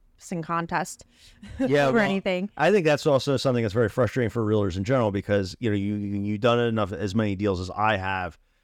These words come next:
Speaker 2: where you've been in the business for a really long time. It, you know, you get into these, uh, interactions, and, like, most r-, agents are really, like, they're really great.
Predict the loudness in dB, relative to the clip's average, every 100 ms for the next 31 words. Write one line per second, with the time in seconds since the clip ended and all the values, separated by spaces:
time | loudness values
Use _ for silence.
0 | -8 -4 0 2 2 0 -2 -2 0 0
1 | 0 -2 -4 -2 0 0 0 -4 _ _
2 | _ _ _ _ _ -14 -14 _ -8 -4
3 | -2 0 2 2 2 -4 2 2 2 0
4 | 0 0 -2 -4 -2 -2 -4 -8 -12 -14
5 | -6 -2 0 0 -2 0 0 2 0 -2
6 | -4 -6 -6 -4 -2 -2 0 0 -2 -6
7 | -6 -4 -2 -2 -4 -6 -6 -4 -2 0
8 | 0 0 0 -2 -2 _ -4 -2 -2 -2
9 | -2 0 0 -2